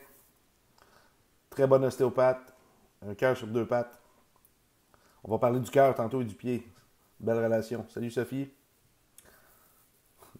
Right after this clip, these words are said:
Eh, mon frère, Paul. Est-ce que tout le monde a des pieds ? On fait des petits pouces si vous avez des pieds. Salut Jacinthe. D'autres étudiants, c'est cool.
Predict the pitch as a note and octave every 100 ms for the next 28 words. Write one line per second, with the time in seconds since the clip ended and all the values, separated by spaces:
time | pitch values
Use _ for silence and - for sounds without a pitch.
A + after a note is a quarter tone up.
0 | _ _ _ - C3 C#3+ C3+ - D#3+ E3
1 | C3+ A2+ - - _ _ _ _ _ _
2 | C3+ D#3 D3+ - - _ _ _ _ _
3 | _ - - _ _ _ _ _ _ _
4 | _ _ _ _ _ _ _ A#2 - D#3+
5 | F3+ G3 F3+ F3 F#3 A3 G#3+ C#3+ C#3+ E3
6 | E3+ - G3 G3 D#3+ D#3 E3 E3 E3 F3
7 | G#3 G#3 - - _ _ _ _ _ _
8 | _ _ - C3+ C#3+ C3+ D#3+ E3 - _
9 | _ _ _ _ _ _ _ _ _ _
10 | _ _ - D3+ E3+ C#3+ A#2 C3+ F3+ F3+
11 | A#2+ F3 G#3+